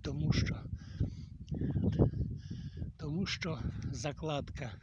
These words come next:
велика врожаю і так на йому. І так на йому дуже багато пагонів, які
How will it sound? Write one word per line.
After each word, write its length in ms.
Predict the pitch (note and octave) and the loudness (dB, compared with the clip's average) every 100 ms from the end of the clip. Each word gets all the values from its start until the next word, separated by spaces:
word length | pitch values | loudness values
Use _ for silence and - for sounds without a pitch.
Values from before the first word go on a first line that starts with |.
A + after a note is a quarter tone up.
| - | -4
велика 500 | C3+ C#3+ C#3+ - C3+ | -2 0 0 0 0
врожаю 640 | C3 C#3+ C3 D#3+ D3+ C#3 | 0 0 2 4 4 2
і 40 | C#3 | 0
так 500 | - C3+ A2 - B2 | 0 -2 -2 -6 -6
на 100 | A2+ | -6
йому. 280 | G2 F2+ - - - - - - - C#3+ | -6 -10 -12 -8 -6 0 0 2 -4 0
І 80 | |
так 440 | B2+ - D#3+ D3+ - | 0 4 6 6 2
на 120 | B2+ | -2
йому 300 | A2+ A2 A2+ | 0 -2 -2
дуже 320 | A2 A2 B2+ | -4 -2 -2
багато 640 | A#2 A#2 A2 A2 - G2+ - - - - - - - - - - - - - - _ - - - - - - - - | -2 2 2 2 0 -4 -4 -6 -6 -12 -14 -14 -20 -16 -14 -16 -20 -18 -18 -18 _ -20 -20 -18 -10 -2 -2 -2 -2
пагонів, 500 | D#3 C#3 A2 A#2+ A2+ | 0 2 0 0 0
які 460 | A2+ A#2 - C3+ | -2 -4 -4 -2